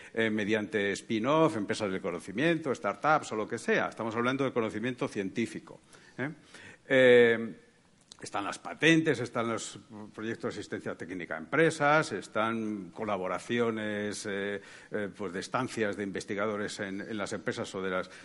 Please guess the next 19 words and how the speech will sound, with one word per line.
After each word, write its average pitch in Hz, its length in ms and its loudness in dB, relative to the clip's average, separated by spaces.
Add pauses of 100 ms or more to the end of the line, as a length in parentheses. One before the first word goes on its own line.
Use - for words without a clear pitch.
(120)
eh, 101 240 -2 (180)
empleados 110 340 -2
de 104 100 -4
las 101 160 -2
empresas, 104 420 0
de, 95 160 -4
de 104 200 -8
los, 101 220 -8 (160)
eh, 90 640 -4 (220)
departamentos 113 720 -4
de 107 100 -2
innovación 110 400 0
e 120 40 0
investigación 104 480 -4
en 98 40 -2
las 92 140 -6
universidades. 110 420 2
En 120 80 -4
fin, 151 180 0